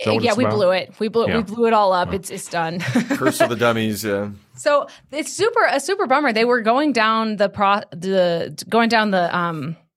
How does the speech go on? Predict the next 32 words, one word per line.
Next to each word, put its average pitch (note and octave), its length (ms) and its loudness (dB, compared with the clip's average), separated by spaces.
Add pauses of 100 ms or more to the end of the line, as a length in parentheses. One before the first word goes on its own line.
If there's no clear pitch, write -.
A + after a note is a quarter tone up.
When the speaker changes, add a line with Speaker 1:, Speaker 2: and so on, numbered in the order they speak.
(440)
Speaker 2:
whatever, E3+ 280 -2
the F3+ 120 -2
road G3+ 360 2
with F#3+ 160 0
the F#3 80 -6
city F#3+ 400 -2
to F#3+ 140 -4
get G3+ 160 -2
this G3+ 160 -2
thing F#3 180 -4
going, F#3 460 2
and E3+ 280 -2 (440)
just G3+ 180 -4
at F#3+ 180 0
some G#3 200 -2
point G3 260 -2
pulled F#3 380 0
out. F3+ 500 2 (180)
And F#3+ 360 -4 (120)
from G3 220 -6
what F#3+ 180 0
I C4 440 2
understand, F#3+ 840 0 (320)
there's G3+ 160 0
no B3 160 2
final G#3 480 -2
word F#3+ 240 0
on F#3 140 0
exactly E3+ 640 -2
why, D#4 480 2 (360)
but, G3 400 2 (100)
um, E3+ 500 0